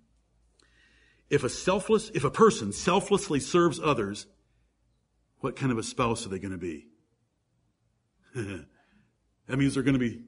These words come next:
thinking about me. That's the kind you wanna marry. Close on the contract as fast as you can.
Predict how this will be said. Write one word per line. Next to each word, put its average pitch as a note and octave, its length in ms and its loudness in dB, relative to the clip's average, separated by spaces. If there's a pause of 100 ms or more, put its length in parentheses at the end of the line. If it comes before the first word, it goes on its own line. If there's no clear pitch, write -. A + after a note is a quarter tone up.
(120)
thinking C3 300 -2
about B2+ 240 4
me. E3 340 2 (1000)
That's G2 160 -10
the B2 80 -8
kind C3 260 -4
you C#3 80 2
wanna D3 160 4
marry. F3 340 0 (1400)
Close D3 320 2
on D#3 100 2
the D3+ 80 2
contract A2+ 580 -4
as G2+ 80 -14
fast A#2+ 300 -4
as A2+ 140 -8
you A#2 60 -8
can. F#2+ 420 -8